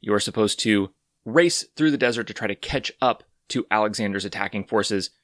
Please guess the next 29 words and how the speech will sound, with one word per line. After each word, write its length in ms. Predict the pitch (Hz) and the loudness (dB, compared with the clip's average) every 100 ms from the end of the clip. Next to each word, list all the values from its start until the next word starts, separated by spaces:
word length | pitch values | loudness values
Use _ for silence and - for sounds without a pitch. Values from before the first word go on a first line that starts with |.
| _ _ - | _ _ -10
and 120 | 92 | 0
tell 160 | 127 | 2
them 200 | 113 113 - - | 4 0 -4 2
Alexander 440 | 104 104 107 95 | 2 2 -2 -2
says, 400 | - 98 90 - _ _ _ - | 0 2 2 -2 _ _ _ -2
"Don't 240 | 110 113 | 2 2
attack 300 | 104 98 92 | 2 -2 -4
Napoleon's 380 | 98 - 95 95 | -6 -4 -2 -2
camp 240 | - 90 82 | -4 0 0
after 280 | 82 - | 0 -4
all." 140 | - - _ _ _ - | -12 -16 _ _ _ 6
Or 240 | 165 120 | 8 8
just 320 | 113 120 - _ _ | 4 0 0 _ _
convince 380 | - 107 104 104 | -6 -2 -2 -2
them 140 | 92 | -2
not 200 | 90 92 - | 0 -2 -4
to, 120 | - - _ | -14 -18 _
if 140 | - - | -4 0
Alexander 420 | 95 92 95 87 | 0 0 -2 -2
has 160 | 92 | -2
not, 240 | 95 90 - - | -2 -2 -2 -6
in 80 | |
fact, 300 | 90 87 - | -2 -2 -2
agreed 400 | 87 92 85 - - _ - | -6 -6 -6 -8 -16 _ -2
to 100 | 143 | 2
make 220 | 120 - | 2 2
peace 200 | 110 98 | -2 -4
with 140 | 101 | -6
Napoleon. 360 | 98 104 87 | -4 0 0